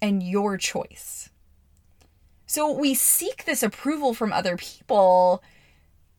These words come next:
not really thinking about the fact that it's our own approval of ourselves.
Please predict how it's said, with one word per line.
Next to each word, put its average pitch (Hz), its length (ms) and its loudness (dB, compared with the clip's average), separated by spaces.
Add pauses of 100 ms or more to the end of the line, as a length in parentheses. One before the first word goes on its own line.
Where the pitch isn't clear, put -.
(540)
not 254 500 8
really 277 240 0
thinking 311 340 -2
about 226 200 4
the 190 80 -2
fact 190 400 0
that 180 320 2 (420)
it's 220 180 4
our 214 200 6
own 269 220 2
approval 220 520 0
of 180 80 0
ourselves. - 720 -6